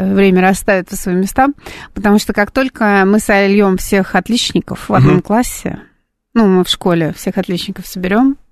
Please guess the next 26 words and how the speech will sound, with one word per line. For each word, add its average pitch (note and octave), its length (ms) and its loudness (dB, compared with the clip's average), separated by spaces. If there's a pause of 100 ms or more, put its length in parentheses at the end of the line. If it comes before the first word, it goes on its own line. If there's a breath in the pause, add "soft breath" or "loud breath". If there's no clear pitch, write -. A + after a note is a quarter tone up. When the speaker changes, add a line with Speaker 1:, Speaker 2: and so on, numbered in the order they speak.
(160)
Speaker 1:
в G3 60 -8
один F3 200 0
класс, - 320 -8
Speaker 2:
Мгм. C#3+ 260 2 (460 loud breath)
Speaker 1:
и G#3 80 -2
окажется, G3+ 460 -2
что - 220 -8
в F#3+ 40 0
этом F#3+ 220 0
классе A3 480 0
из F#3 60 -2
двенадцати F#3+ 500 0
человек G3 520 0
самых G#3 440 0 (240)
классных, F#3 460 -2
которые E3+ 560 -4
всегда F#3 380 -2
все F#3 160 -4
олимпиады F3 600 2
брали E3 320 -2
и - 20 -4
так E3+ 220 -4
далее, E3+ 420 -4
Speaker 2:
Мгм. C3 340 0
Speaker 1:
выделится F3+ 640 -2
опять - 500 -6